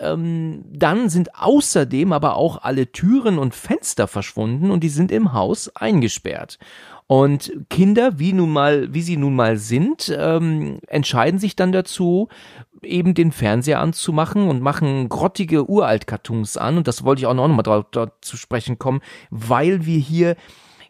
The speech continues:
konstant diese scheiß Musik aus den vierzigern haben,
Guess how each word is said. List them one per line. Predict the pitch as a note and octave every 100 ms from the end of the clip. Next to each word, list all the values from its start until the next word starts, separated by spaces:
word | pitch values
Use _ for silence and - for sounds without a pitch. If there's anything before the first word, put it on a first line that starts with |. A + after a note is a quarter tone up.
| -
konstant | F#3+ A3 F#3+ - - F#3 D#3+ A#2+ -
diese | B2 D3 E3
scheiß | - - - - A3 F#3 - -
Musik | G#3+ E3+ - - F3 F3
aus | E3 -
den | D#3+
vierzigern | - F3+ - C#3 G#2+ G#2 G#2
haben, | A2 C3+